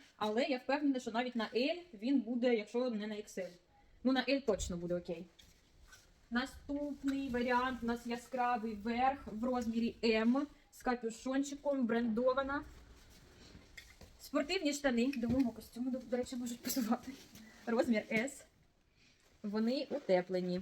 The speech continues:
Так. Спортивний костюмчик чоловічий, але я думаю, що в принципі він може бути унісекс. На флісі розмір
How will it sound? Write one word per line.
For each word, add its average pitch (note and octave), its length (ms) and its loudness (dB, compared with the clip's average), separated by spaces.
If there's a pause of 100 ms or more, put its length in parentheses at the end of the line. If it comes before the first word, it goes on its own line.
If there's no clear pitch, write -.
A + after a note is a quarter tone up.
(120)
Так. - 300 -4 (1800)
Спортивний D4 440 -4
костюмчик B3+ 720 -4
чоловічий, B3+ 720 0
але G#3+ 240 4
я A3 100 2
думаю, A#3 300 -2
що G#3+ 100 -10
в - 40 -20 (440)
принципі C#4+ 480 -2
він A3 120 2
може B3 220 0
бути A3+ 240 -4
унісекс. - 600 -4 (1500)
На A#3+ 180 2
флісі A#3+ 600 2
розмір C#4 360 2